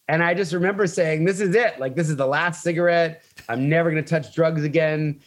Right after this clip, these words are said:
You know, I drank, like, eight beers and, like, "I gotta quit drinking. I gotta, you know, I, I can never gamble again. I, I vowed never to look at another pornographic image as long as I live." Like, it was this kind of almost this prophetic, uh,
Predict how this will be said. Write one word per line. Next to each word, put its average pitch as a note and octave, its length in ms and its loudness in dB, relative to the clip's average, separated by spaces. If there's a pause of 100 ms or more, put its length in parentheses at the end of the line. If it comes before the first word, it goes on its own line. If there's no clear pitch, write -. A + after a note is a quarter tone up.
(200)
You D3 120 0
know, B2+ 300 2
I A#2+ 140 -4
drank, C#3+ 280 -2
like, B2+ 240 -2
eight D3 220 -2
beers D#3 400 2
and, B2+ 80 -2
like, A#2 160 -4
"I B2+ 40 -2
gotta C#3+ 220 0
quit - 240 -8
drinking. F3 420 0
I C3+ 80 0
gotta, B2+ 360 2 (360)
you D3+ 140 2
know, B2+ 140 0
I, B2+ 320 2
I B2+ 60 0
can C#3+ 220 2
never E3+ 260 2
gamble E3 400 0
again. D3+ 340 -2
I, A#2+ 180 -6 (100)
I A#2 100 0
vowed C#3+ 420 -2
never E3+ 240 0
to D#3+ 80 0
look D#3+ 140 -2
at D3 60 -2
another C#3+ 200 0
pornographic C#3 680 -2
image F#3 300 0
as D3+ 100 0
long D#3+ 220 2
as C#3 80 -2
I C#3+ 80 2
live." C3+ 240 0
Like, B2 240 0 (100)
it D3+ 120 2
was D#3 120 4
this D3+ 140 -2
kind D3 200 0
of B2 220 -4 (480)
almost D3+ 260 0
this C3+ 100 -8
prophetic, C3+ 760 -2
uh, A2 400 -2